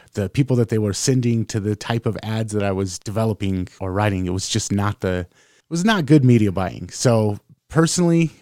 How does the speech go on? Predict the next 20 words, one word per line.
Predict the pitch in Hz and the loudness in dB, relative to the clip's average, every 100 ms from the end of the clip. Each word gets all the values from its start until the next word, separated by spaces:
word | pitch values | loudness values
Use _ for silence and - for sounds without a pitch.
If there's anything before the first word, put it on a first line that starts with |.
| - | -10
as | 110 110 | -6 -4
a | 110 | -2
copywriter, | 117 117 120 117 117 | -4 -2 0 2 0
that's | 98 110 - | 0 -2 -4
a | 110 | -6
skill | - - 104 104 | -6 -4 -2 0
that | 95 92 | -2 -2
I, | - 98 101 95 95 | -4 -4 -2 -2 -4
in | 107 98 | -6 -4
the | 92 | -2
last | 95 - | -2 -2
couple | 101 95 92 | -4 -2 -4
of | |
years, | 90 92 92 | -2 -2 -2
have | - 92 87 - _ - | -2 -2 -2 -10 _ -12
consciously | - 101 104 104 - 101 | -4 -2 0 -2 0 -2
decided | 95 - 95 92 85 | -2 -2 -2 -2 -4
to | 82 | -4
learn | 90 98 104 104 107 - | -2 0 2 2 -2 -4
and | 101 95 95 92 | -4 -2 -2 -4